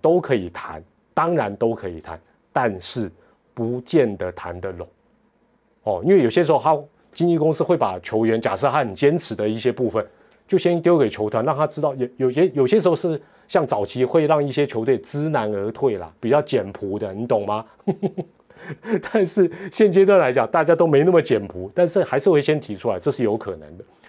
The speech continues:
所以我们复习一下这个选秀的方程式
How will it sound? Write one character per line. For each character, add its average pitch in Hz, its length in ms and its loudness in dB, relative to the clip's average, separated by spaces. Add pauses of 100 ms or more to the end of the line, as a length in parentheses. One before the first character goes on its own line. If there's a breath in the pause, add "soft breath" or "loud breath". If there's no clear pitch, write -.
(160 soft breath)
所 147 180 4
以 147 160 0 (120)
我 120 100 -4
们 117 180 -4 (1200)
复 202 180 2
习 110 160 -4
一 117 60 -4
下 117 140 0
这 113 80 -2
个 107 60 -4
选 92 200 -8
秀 107 140 -6
的 92 60 -8
方 101 140 -4
程 87 220 -10
式 92 220 -14